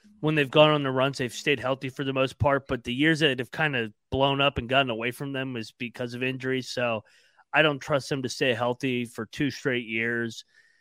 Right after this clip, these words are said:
Um, I, I think in maybe another year of film on Hurts. Also, he takes maybe a step back since he played out of his mind.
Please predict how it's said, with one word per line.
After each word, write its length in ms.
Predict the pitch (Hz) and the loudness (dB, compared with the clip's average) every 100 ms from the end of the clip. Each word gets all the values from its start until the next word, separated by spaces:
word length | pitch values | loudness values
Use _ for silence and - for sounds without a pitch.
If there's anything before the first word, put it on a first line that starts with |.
| _ _ _ 127 | _ _ _ 0
Um, 380 | 123 120 117 | 2 2 0
I, 260 | 127 131 117 | -2 -2 -2
I 40 | |
think 200 | 135 165 | -2 -2
in 280 | 143 139 143 | -2 -2 0
maybe 220 | 147 147 | 2 2
another 240 | 143 135 131 | 2 0 0
year 180 | 127 123 | 0 -2
of 60 | |
film 400 | - 127 123 123 | -4 -4 -2 -2
on 120 | 117 | -4
Hurts. 520 | 107 117 117 117 - - | -4 -4 -4 -6 -12 -10
Also, 380 | 113 113 127 | -6 -6 -4
he 180 | 113 117 | -6 -6
takes 320 | - 127 113 | -6 -8 -8
maybe 300 | 123 117 117 | -6 -4 -2
a 40 | 104 | -4
step 320 | - 117 - | -4 -6 -2
back 320 | 113 110 - | 0 0 -4
since 300 | - - 107 | -8 -8 -8
he 80 | 104 | -10
played 180 | - 113 | -6 -4
out 120 | 107 | -4
of 60 | 101 | -6
his 140 | 92 | -8
mind. 400 | 107 104 107 | -6 -4 -2